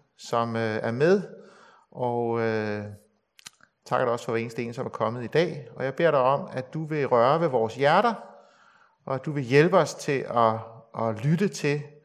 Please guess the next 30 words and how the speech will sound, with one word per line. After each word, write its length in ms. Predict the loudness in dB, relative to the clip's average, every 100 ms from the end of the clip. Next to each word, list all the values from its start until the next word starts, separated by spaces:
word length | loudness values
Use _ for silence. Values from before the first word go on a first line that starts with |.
| _
hvad 120 | -4
du 120 | -2 -2
vil 120 | -4
sige 260 | -4 -6
til 180 | -4 -2
os 100 | 0
hver 220 | 2 0
især. 260 | 0 -4 -6 -8 -20 _ _ _ _ _
Tak, 160 | -2 -2
fordi 160 | -4 -8
du 120 | -8
kender 360 | -2 0 2
os, 340 | 2 0 -6 -16 -20 -20 -20 -20 _
og 120 | -6
du 60 | -4
ved, 260 | 0 0
hvad 120 | 2 0
vi 80 |
har 60 | 0
brug 260 | -2 -6 -4
for. 320 | -6 -6 -12 _ _ _
Og 60 | -6
derfor 200 | -6 -6
så 120 | -10
beder 240 | -6 -4
vi 120 | -2 -2
om, 180 | -4
at 80 | -6 -12
du 100 | -10
vil 240 | -8 -10